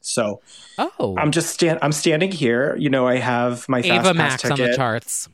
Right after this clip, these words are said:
Speaker 1: Yeah, I'm listening to Ava on the line, and, you know, after two hundred and seventy-nine thousand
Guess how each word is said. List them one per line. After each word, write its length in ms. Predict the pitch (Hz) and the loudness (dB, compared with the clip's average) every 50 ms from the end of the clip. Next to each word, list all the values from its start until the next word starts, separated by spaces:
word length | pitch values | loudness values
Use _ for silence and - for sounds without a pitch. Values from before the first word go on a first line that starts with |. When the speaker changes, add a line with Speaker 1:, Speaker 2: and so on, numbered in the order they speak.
| _ _ _ - | _ _ _ -4
Speaker 1:
Yeah, 280 | 131 131 127 117 110 | 0 0 2 2 2
I'm 180 | 110 120 117 120 | 0 0 2 2
listening 340 | 123 123 123 - 135 139 139 | 2 0 0 -2 -2 0 0
to 160 | 127 151 - 117 | 0 0 0 0
Ava 220 | 117 117 110 113 | 0 2 2 2
on 640 | 110 110 113 110 117 120 120 117 117 120 120 120 - - - - - _ _ _ - | 2 2 0 0 0 0 2 2 2 2 0 -2 -4 -10 -20 -20 -20 _ _ _ -8
the 80 | - 147 | -2 0
line, 440 | 135 127 113 110 113 117 123 135 131 | 0 2 2 2 2 2 2 2 2
and, 280 | 123 123 123 127 117 - | 2 0 0 -2 -2 -4
you 100 | 165 185 | -2 0
know, 140 | 185 175 170 | 0 0 0
after 320 | 156 151 151 - 165 160 | 0 -2 -2 -2 -2 -2
two 180 | 151 - 170 165 | 0 2 2 2
hundred 280 | 156 160 151 160 156 | 2 2 0 0 0
and 120 | 151 147 139 | 0 -2 0
seventy-nine 500 | - 151 147 147 143 143 143 139 135 131 | 0 0 0 0 0 0 0 0 0 0
thousand 340 | 147 135 131 127 135 135 | 0 0 0 -2 -4 -4